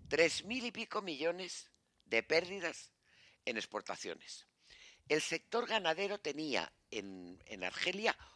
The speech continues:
un mercado, mm, absolutamente potente. Nos compraban ganado vacuno.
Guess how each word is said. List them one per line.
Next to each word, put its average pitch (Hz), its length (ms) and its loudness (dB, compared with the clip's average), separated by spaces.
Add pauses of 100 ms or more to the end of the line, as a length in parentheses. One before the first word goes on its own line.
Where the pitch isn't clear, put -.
(160)
un 175 180 -8
mercado, 196 680 2 (200)
mm, 85 500 -14 (340)
absolutamente 139 720 0
potente. 127 640 0
Nos 123 180 -6
compraban 117 640 0
ganado 95 280 0
vacuno. 85 420 -8